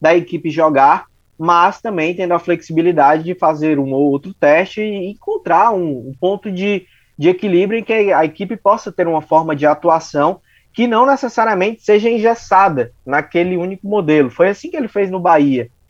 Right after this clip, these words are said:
foi assim que ele tentou fazer no Cruzeiro, foi assim que ele fez no Goiás, no América Mineiro, por exemplo.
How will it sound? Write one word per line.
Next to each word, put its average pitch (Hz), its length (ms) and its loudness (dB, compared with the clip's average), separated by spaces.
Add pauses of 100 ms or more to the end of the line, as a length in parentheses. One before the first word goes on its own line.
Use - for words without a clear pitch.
(140)
foi 165 120 2
assim 254 200 -2
que 277 80 0
ele 247 120 4
tentou 214 340 -4
fazer 196 300 0
no 196 100 -4
Cruzeiro, 151 420 -2
foi 147 120 -6
assim 226 140 -8
que - 60 -8
ele 349 120 -2
fez 269 180 4
no 277 80 -4
Goiás, 160 520 4
no 147 80 -2
América 196 360 0
Mineiro, 196 400 0
por 135 140 -4
exemplo. 131 400 -4